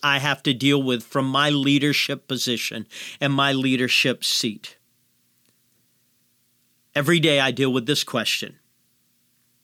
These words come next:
How do we create meaningful ministry? Because I oversee a church,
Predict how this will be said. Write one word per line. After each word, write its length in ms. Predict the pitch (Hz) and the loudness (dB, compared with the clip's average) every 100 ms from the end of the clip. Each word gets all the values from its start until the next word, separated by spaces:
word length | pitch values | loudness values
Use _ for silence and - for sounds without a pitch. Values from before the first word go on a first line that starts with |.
| _ _ _ _ _ _ _ _ _ _ _ _ _ _ _ | _ _ _ _ _ _ _ _ _ _ _ _ _ _ _
How 200 | - 165 | -2 2
do 140 | 196 196 | 4 4
we 240 | 156 135 | 4 0
create 560 | - 156 139 131 123 131 | -2 0 2 2 0 -2
meaningful 480 | 131 135 120 127 | -2 -2 -4 -4
ministry? 640 | 120 113 110 - - - - _ _ _ _ _ _ _ _ _ _ _ _ _ _ _ _ _ | -2 -2 -2 -4 -6 -10 -18 _ _ _ _ _ _ _ _ _ _ _ _ _ _ _ _ _
Because 420 | - - 180 151 - | -6 0 2 2 0
I 140 | 156 151 | 2 4
oversee 500 | 143 131 - 147 123 | 2 2 2 2 2
a 40 | |
church, 720 | - 208 233 131 139 - | 2 4 4 2 -2 -4